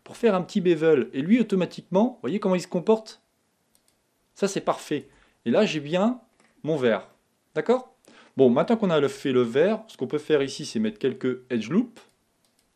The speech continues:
Voilà. Et à l'intérieur aussi, pour avoir quelque chose de plus sympathique. Là, encore une fois, hein, c'est juste, euh,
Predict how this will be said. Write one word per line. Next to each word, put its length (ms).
Voilà. 720
Et 120
à 60
l'intérieur 460
aussi, 260
pour 180
avoir 160
quelque 140
chose 160
de 60
plus 120
sympathique. 720
Là, 100
encore 240
une 80
fois, 300
hein, 120
c'est 300
juste, 420
euh, 240